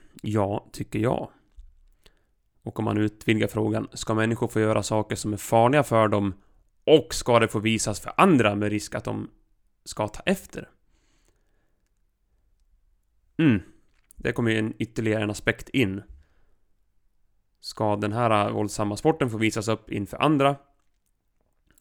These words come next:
med, eh, risk då, eller chans, att de tar efter? Det är en svår fråga. Och den kan inte jag säga ja eller nej.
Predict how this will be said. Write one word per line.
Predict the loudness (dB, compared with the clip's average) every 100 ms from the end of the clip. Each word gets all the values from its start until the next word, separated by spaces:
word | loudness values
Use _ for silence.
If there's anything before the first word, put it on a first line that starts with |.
| _ _ _ _ -4
med, | 0 0 0
eh, | -2 -2 -6
risk | -6 0 2 2 -4
då, | -8 -8 -8
eller | -8 -6
chans, | -6 -6 -10 -18 _ _
att | -8
de | -6 -4
tar | -2
efter? | -2 -2 -10 -16 _ _ _ _ -20 -20 _ _ _ _ _ _ _ _ _ _ _ _ _ _ -18 -16 -18 -20 _ _ _ _ _ _ _ _
Det | 2
är |
en | 2
svår | 4 0
fråga. | -2 -4 -6 -10 _ _ -6
Och | -2
den | -2
kan | -2
inte | -2 -4
jag | -4
säga | -6 -8 -2
ja | 2 2 2 -2
eller | 0
nej. | 0 0 -2